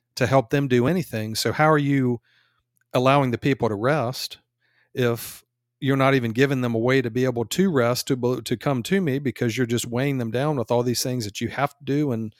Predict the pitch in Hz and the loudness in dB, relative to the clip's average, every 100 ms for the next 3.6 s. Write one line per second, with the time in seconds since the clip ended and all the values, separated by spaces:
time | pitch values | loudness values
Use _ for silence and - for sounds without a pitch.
0 | _ _ _ _ - 117 110 104 151 - | _ _ _ _ -6 -6 -4 -2 -2 2
1 | 175 170 156 165 170 127 123 120 120 123 | 2 4 4 2 2 0 0 0 2 2
2 | 131 143 117 143 139 135 123 147 139 120 | 0 0 0 2 4 2 0 2 2 2
3 | 117 131 156 135 110 113 | -2 -2 0 0 -2 -6